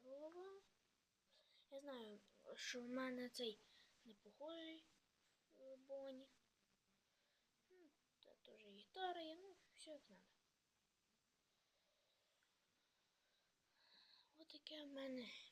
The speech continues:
получилось відео. І, да, я знаю, що дуже довго не було цих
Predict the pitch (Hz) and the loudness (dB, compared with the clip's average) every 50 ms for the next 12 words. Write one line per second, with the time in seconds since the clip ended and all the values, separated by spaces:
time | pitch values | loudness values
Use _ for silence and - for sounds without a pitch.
0 | - - - 233 240 254 - - 240 220 208 208 208 - - 311 330 339 339 330 | -14 -10 -8 -6 2 6 6 8 8 6 2 -2 -4 -8 -10 -10 -10 -10 -10 -8
1 | 330 330 320 320 311 311 - - - - - - - - - - - - - - | -4 -2 -2 -2 -2 -4 -12 -20 -20 -20 -20 -20 -20 -20 -20 -20 -20 -20 -20 -20
2 | _ _ _ _ _ - - _ _ _ - - - - - - - - - - | _ _ _ _ _ -20 -20 _ _ _ -20 -20 -20 -20 -20 -20 -20 -18 -18 -18
3 | - - - - - - - _ - 254 254 254 254 254 262 247 - - - - | -18 -18 -20 -20 -20 -20 -20 _ -2 2 10 12 12 12 12 10 8 0 -2 2
4 | - - 226 185 - - - - - - 247 262 294 294 269 254 240 226 226 214 | 6 10 10 10 10 8 -2 -14 0 4 8 8 8 8 8 4 2 2 2 4
5 | 196 - 220 214 226 285 320 320 320 277 220 226 254 262 269 254 240 254 240 226 | 4 4 4 4 2 2 4 6 4 8 12 12 12 12 12 12 12 8 6 6
6 | 214 196 196 202 214 220 233 233 233 233 233 233 233 226 226 226 220 220 214 - | 0 -2 -2 -2 2 4 6 6 6 6 6 6 6 6 6 4 2 0 -2 -4
7 | - - 190 | -6 -8 -8